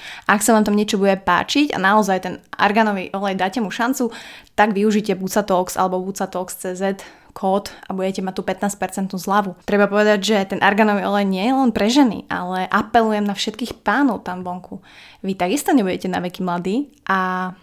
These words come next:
myslím si, že nie je nič viac sexy ako muž, ktorý sa o seba stará, vie variť a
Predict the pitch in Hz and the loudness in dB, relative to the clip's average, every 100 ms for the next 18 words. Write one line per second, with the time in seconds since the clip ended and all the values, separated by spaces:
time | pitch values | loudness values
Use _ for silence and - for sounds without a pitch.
0 | - 214 226 220 220 220 214 226 214 202 | -6 0 0 2 2 4 4 4 4 2
1 | 202 196 - - 220 196 208 208 208 - | 0 -6 -10 -2 0 0 0 0 -2 -4
2 | 196 - 226 196 196 214 196 196 - - | -4 -2 0 0 0 0 0 -2 -14 -20
3 | _ 202 240 294 - 220 208 202 196 202 | _ 4 6 4 2 0 0 -2 -2 -2
4 | 190 - 185 185 208 254 - - - 185 | -2 -2 -2 0 0 -2 -6 -18 -14 -4
5 | 202 196 190 185 180 208 254 - - 190 | -2 -2 -2 0 0 0 -4 -6 -10 -8
6 | 180 180 185 | -6 -8 -10